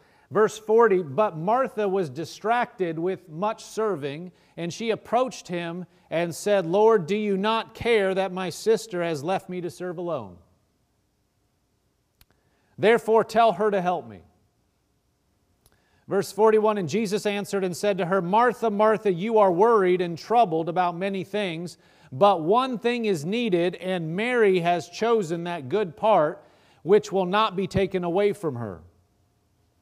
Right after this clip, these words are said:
So you have these sisters, Mary and Martha, which Jesus got to know well. And Jesus is going to their house,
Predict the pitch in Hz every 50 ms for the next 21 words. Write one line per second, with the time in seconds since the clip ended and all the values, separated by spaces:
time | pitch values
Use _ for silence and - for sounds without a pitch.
0 | _ _ _ _ _ _ _ _ _ _ - _ _ - - 208 214 202 190 214
1 | 226 208 220 220 - - 208 214 - - - 208 202 156 135 139 160 190 196 196
2 | 196 202 196 175 165 160 160 160 185 165 156 156 120 113 107 156 185 175 156 180
3 | 180 - - - 151 127 120 - - - 131 156 156 165 160 - 160 160 160 165
4 | 175 156 143 123 123 139 - - _ _ _ _ _ _ _ _ _ - 175 185
5 | 190 180 175 165 165 143 113 151 226 262 220 185 208 190 - - 202 180 156 135
6 | 147 202 214 202 196 190 180 - 175 185 170 175 170 143 165 160 151 160 185 202
7 | - - - - - _